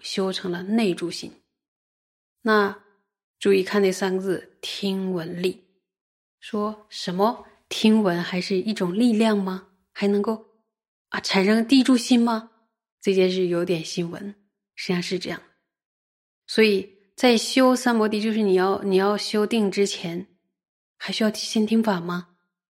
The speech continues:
那听什么方面的法呢？是要听法的，要听闻师长解释如何修三摩地的内容。那要不要看经典呢？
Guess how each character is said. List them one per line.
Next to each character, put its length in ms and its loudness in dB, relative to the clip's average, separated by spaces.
那 160 -2
听 280 -2
什 140 0
么 100 0
方 180 -2
面 140 2
的 80 2
法 260 -6
呢？ 260 -10
是 160 -6
要 100 2
听 240 0
法 200 -8
的， 180 -16
要 140 2
听 180 0
闻 140 6
师 180 -4
长 300 -6
解 220 -4
释 180 -2
如 260 0
何 220 -4
修 220 -4
三 200 -4
摩 140 -2
地 160 -2
的 180 -14
内 200 2
容。 180 -14
那 480 0
要 120 -2
不 40 4
要 80 6
看 180 2
经 180 4
典 220 4
呢？ 320 -4